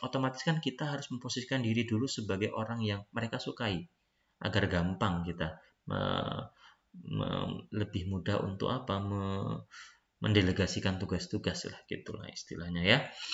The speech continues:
Lalu apa yang saudara bisa lakukan untuk membuat impression management ini?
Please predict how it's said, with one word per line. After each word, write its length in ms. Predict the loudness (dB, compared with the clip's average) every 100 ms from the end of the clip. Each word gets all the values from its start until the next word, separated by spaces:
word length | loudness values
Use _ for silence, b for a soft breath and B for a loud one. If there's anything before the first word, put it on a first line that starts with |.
| B B B B 2
Lalu 160 | 4 6
apa 320 | 4 2 4 6
yang 160 | 6
saudara 320 | 4 4 4
bisa 160 | 2 2
lakukan 400 | 0 0 0 0
untuk 320 | -2 -2 -2
membuat 720 | 0 0 0 0 2 2 -2 _
impression 480 | 2 2 0 0 0
management 560 | 0 0 0 2 0 0
ini? 400 | 0 0 -2